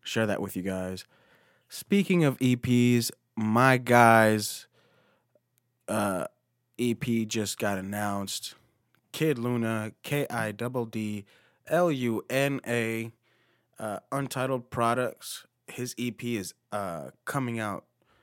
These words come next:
I believe, on the twenty-ninth. Go cop that if you fuck with me, 'cause I fuck with him. Um, yeah. Uh, he's shown me a few tracks off of it. Really fucking tight.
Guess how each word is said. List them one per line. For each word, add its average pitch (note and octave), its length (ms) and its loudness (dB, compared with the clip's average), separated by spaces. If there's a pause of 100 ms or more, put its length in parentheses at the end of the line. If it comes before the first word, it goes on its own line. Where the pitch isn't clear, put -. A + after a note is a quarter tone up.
(260)
I A2 100 -4
believe, A2 280 0
on F#2+ 140 -4
the E2 80 -8
twenty-ninth. B2+ 800 0
Go F#2 160 -4
cop C3 360 0
that A#2 380 0
if - 160 -12
you E2+ 60 -12
fuck B2 320 2
with B2 100 -6
me, A#2 320 -4 (340)
'cause G2 120 -10
I F#2 80 -8
fuck B2 320 -2
with A2+ 100 -6
him. G#2 400 -6 (540)
Um, F2+ 640 -6 (800)
yeah. G2+ 380 -4 (760)
Uh, F#2 460 -8 (840)
he's A2+ 240 -8
shown A#2+ 240 -2
me A#2 120 -2
a A2 40 -6
few A#2 180 -6
tracks A#2 380 -4
off A#2 220 -8
of B2 80 -12
it. B2+ 200 -8 (680)
Really G#2 240 -2
fucking G2 340 -4
tight. E2+ 300 -6